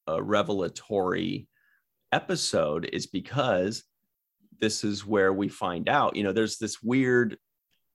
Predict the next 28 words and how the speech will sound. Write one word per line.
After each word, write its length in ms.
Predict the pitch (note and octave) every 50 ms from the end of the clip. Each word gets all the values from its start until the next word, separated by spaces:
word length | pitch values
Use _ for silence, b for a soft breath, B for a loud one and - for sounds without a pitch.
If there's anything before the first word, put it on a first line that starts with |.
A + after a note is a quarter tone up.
| _ _ _
thing 360 | - - - C#3+ C3+ C3 B2+
where 120 | B2 A2+ G#2
we're 140 | G2+ G2
like, 240 | G2 F#2 F#2 - -
"What's 200 | G2 F2 - -
going 280 | - F2 D2+ D2+ F2+ B2+
on?" 300 | D3 D3 C#3 C#3 C#3 C3+
You 60 | B2+
know, 100 | A#2+ A2+
we've 160 | A#2+ B2+ B2+
seen 240 | - - - E3 D#3
this 140 | C#3+ B2+ -
kind 140 | - B2+ A#2
of 80 | A2
trope 300 | - - - A2+ G#2+ -
before. 400 | - - - - A2 G#2+ G#2 G#2
There 80 | G2+ G2+
was 140 | G2+ G2 G2+
a 40 |
Next 260 | F#2+ G2 G2 A2 - -
Generation 520 | A2 G2+ F#2+ F#2 F#2 G2 - - - F2+
episode. 320 | E2 - - - - G2
It 60 | - -
kind 160 | - G2 F#2
of 60 | F#2+
reminds 260 | F#2+ F#2 F2 D#2+ - -
me 60 | F#2+ F#2
of, 140 | F#2 -